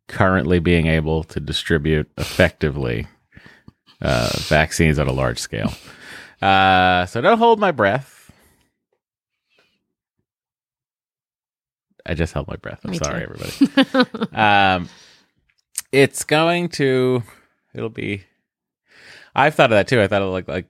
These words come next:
Speaker 1: we have on, uh, on our set, you know, there's two, like, two or three, there's two covid officers,
Speaker 2: Yeah.
Speaker 1: safety officers. Uh, we get tested every,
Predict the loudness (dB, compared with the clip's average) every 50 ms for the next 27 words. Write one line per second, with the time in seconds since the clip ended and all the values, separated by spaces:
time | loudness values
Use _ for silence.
0 | _ _ -14 -6 -2 0 2 2 4 2 2 2 0 -2 -2 -2 -2 -4 -4 -4
1 | -4 -4 -2 0 0 0 -2 -2 0 2 4 4 4 2 0 0 0 0 0 -2
2 | -4 -4 -2 -2 -2 -2 -2 -4 -6 -6 _ _ -10 -6 -4 -4 -4 -4 -6 -6
3 | -8 -6 -6 -6 -6 -8 -10 -18 _ _ _ _ _ _ _ -10 -10 -8 -2 2
4 | 2 2 2 4 4 4 4 4 4 2 2 2 0 -2 -4 -4 -4 -6 -8 -6
5 | -6 -4 -4 -6 -8 -12 -8 -4 -2 -2 -2 0 -2 -2 -2 -2 -2 0 0 0
6 | 0 0 -2 -4 -4 -4 -4 -4 -4 -8 -12 _ _ _ _ _ -20 -20 -20 -20
7 | -20 -20 _ _ _ _ _ _ _ _ _ _ _ 0 2 4 4 4 4 4
8 | 2 0 0 -2 -4 -6 -4 0 0 2 4 2 2 0 0 2 2 2 2 2
9 | 2 2 4 4 2 2 0 -2 -2 0 -2 -4